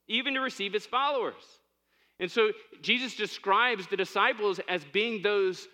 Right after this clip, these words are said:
whom God has given him from the world. Now, why is this important? Why is this distinction something we need to focus on? Because we recognize that Jesus doesn't say, "Hey, hey, just so we're clear,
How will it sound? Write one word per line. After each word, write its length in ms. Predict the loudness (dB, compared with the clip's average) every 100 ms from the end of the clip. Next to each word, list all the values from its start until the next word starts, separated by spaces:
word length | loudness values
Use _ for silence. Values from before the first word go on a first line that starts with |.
| _
whom 220 | -4 -4
God 280 | 0 2 2
has 200 | 0 -2 -4 2
given 360 | 2 2 -2
him 300 | -2 -2 -2
from 540 | -4 0 2 2 -2 -2
the 80 | 0
world. 500 | 4 4 4 2 -4 -16 _ _ _ _ _ _ -8
Now, 100 | -2
why 220 | 2 2
is 120 | 0
this 180 | -6 -6
important? 480 | -6 -2 -2 -2 -4
Why 140 | -4
is 80 | -2
this 180 | -6 -10
distinction 500 | -10 -6 -6 -6 -4
something 300 | -4 -4 -6
we 100 | -4
need 140 | -6
to 60 | -6
focus 420 | -6 -4 -6 -6
on? 200 | -6 -6 -14 _ -10
Because 240 | -6 -4
we 80 | -2
recognize 680 | 0 0 0 0 2 4 2 -4 -6
that 100 | -4
Jesus 320 | 0 0 0
doesn't 300 | 2 0 0
say, 260 | 0 0 0 -8 -6
"Hey, 160 | -4 0
hey, 220 | -2 -2 -6
just 260 | -6 -4
so 120 | -4
we're 140 | -2 -4
clear, 420 | -2 2 2 0